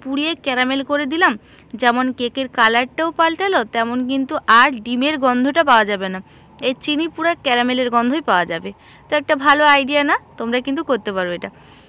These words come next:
তো তারপর দেখো এই যে এখানটায় আমি কড়াটার মধ্যে, এ, চি-, ইয়ে, লবণ গরম করতে দিয়েছিলাম প্রায় পনেরো কুড়ি মিনিট, তো বেশ ভালো গরম হয়ে গেছে।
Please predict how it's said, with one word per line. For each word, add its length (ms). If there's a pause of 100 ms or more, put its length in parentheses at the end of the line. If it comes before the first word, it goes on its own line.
(300)
তো 80
তারপর 340
দেখো 280
এই 180
যে 200
এখানটায় 380
আমি 140
কড়াটার 420
মধ্যে, 360 (360)
এ, 400
চি-, 140
ইয়ে, 220
লবণ 400
গরম 240
করতে 260
দিয়েছিলাম 460
প্রায় 400
পনেরো 320
কুড়ি 200
মিনিট, 260 (180)
তো 100
বেশ 300
ভালো 300
গরম 300
হয়ে 160
গেছে। 260